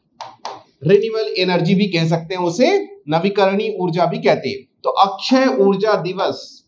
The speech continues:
अक्षय जिसका क्षय नहीं होता, फिर से रिन्यू हो जाती है, नवीनीकृत हो जाती है। तो ये क्या है? बीस अगस्त को ये date है। और उसके बाद ग्यारह मई जो है,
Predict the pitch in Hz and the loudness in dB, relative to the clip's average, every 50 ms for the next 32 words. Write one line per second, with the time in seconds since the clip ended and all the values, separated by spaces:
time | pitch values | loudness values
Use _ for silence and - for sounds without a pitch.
0 | _ - - 170 165 170 - - 233 220 208 190 190 190 - 208 208 196 - - | _ -4 -2 -2 -2 -2 -2 0 0 2 2 2 0 0 0 -2 -2 -2 -2 -6
1 | - - 214 185 180 165 160 147 143 139 131 117 117 - 98 87 - - - - | -6 -2 0 0 0 0 0 0 0 0 0 -2 -2 -2 -2 -2 -2 -6 -14 -20
2 | _ _ _ - 240 240 202 220 254 233 202 196 208 220 220 208 202 202 190 185 | _ _ _ -2 -2 -2 2 2 2 2 4 2 2 2 2 2 4 4 2 2
3 | 170 160 - - 190 233 247 196 175 160 180 185 180 196 196 185 - 170 170 160 | 2 0 -2 -4 -6 -4 -2 -2 -2 -2 -4 -6 -8 -8 -10 -12 -8 -6 0 2
4 | 151 135 - 131 131 120 110 101 - - _ _ _ _ _ _ - 233 226 196 | 2 2 2 0 -4 -6 -6 -8 -10 -14 _ _ _ _ _ _ -2 0 2 2
5 | 220 233 247 262 254 262 294 247 160 139 139 226 262 285 302 311 320 285 - - | 2 4 4 4 4 4 2 0 -4 -2 0 2 2 2 2 2 0 -2 -2 0
6 | - 202 202 196 226 226 220 - - - 247 262 254 247 190 165 160 - - 143 | 0 2 2 4 2 2 2 0 -4 -6 -4 -4 -4 -2 0 0 0 2 0 -2
7 | 117 98 - - - - _ _ _ _ _ - - - 196 214 214 - 262 262 | -4 -4 -6 -10 -16 -20 _ _ _ _ _ -10 -2 0 0 2 2 2 2 2
8 | 262 202 165 151 180 180 180 196 254 285 294 277 269 262 240 185 202 190 180 160 | 2 2 2 2 4 4 6 6 4 2 2 0 -2 -4 -2 0 0 0 0 -4
9 | 165 185 196 220 247 285 330 339 330 | -6 -6 -6 -4 -4 -2 -4 -4 -6